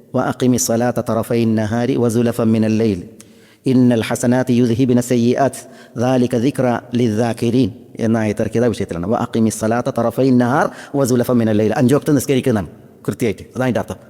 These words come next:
"വഅഖിമി സ്വലാത്ത തറഫൈ നഹാരി വസുലഫ മിനൽ ലൈൽ", അഞ്ച് വക്ത് നിസ്കാരം യഥാവിധം നിസ്കരിക്ക്. "ഇന്നൽ ഹസനാത്ത് യുദ്ഹിബിന സയ്യിആത്ത്", തിന്മ വന്നു പോയിട്ടുണ്ടെങ്കിൽ അതിനെ നന്മകൾ കൊണ്ട് തുടർത്തുക, നന്മകൾ തിന്മകളെ മായിക്കും. അപ്പോൾ നന്മ ചെയ്യാൻ വേണ്ടിയിട്ടുള്ള ബോധനമാണ്.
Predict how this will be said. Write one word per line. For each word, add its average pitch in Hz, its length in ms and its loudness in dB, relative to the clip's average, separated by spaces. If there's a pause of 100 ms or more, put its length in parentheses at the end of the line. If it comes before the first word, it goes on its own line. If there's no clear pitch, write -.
"വഅഖിമി 123 240 -2
സ്വലാത്ത 135 300 -2
തറഫൈ 139 340 0
നഹാരി 151 380 2 (240)
വസുലഫ 120 380 0
മിനൽ 107 260 0
ലൈൽ", 101 140 -2 (600)
അഞ്ച് 123 220 2
വക്ത് 123 200 -4
നിസ്കാരം 131 480 -4
യഥാവിധം 135 560 0
നിസ്കരിക്ക്. 143 400 0 (460)
"ഇന്നൽ 170 420 4
ഹസനാത്ത് 156 460 -2
യുദ്ഹിബിന 170 440 2
സയ്യിആത്ത്", 190 560 -2 (500)
തിന്മ 196 180 2
വന്നു 180 220 4
പോയിട്ടുണ്ടെങ്കിൽ 156 460 0
അതിനെ 143 180 0 (200)
നന്മകൾ 151 380 0 (380)
കൊണ്ട് 143 260 0
തുടർത്തുക, 117 440 -2
നന്മകൾ 127 340 0
തിന്മകളെ 117 380 -2
മായിക്കും. 113 420 -2
അപ്പോൾ 123 100 -4
നന്മ 127 220 2
ചെയ്യാൻ 147 220 2
വേണ്ടിയിട്ടുള്ള 151 360 0
ബോധനമാണ്. 175 280 0